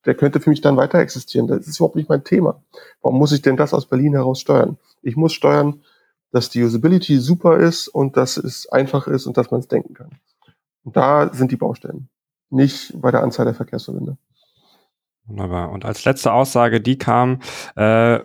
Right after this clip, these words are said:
Speaker 2: bevor ein, ein potenzieller Nachfolger des neun-Euro-Tickets, ähm,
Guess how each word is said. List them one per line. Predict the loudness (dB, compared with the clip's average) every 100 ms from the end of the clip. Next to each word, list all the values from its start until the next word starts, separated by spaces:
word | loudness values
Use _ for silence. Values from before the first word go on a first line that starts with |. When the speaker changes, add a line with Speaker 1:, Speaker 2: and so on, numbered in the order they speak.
| -4
Speaker 2:
bevor | -4 -4 2 4 6 4 4
ein, | 2 0 0 -4
ein | -2 0
potenzieller | 2 2 2 2
Nachfolger | 2 0 2 2
des | 2
neun-Euro-Tickets, | 0 -2 -2 -2 -4 -4 -4 -14 -14 -2
ähm, | -2 0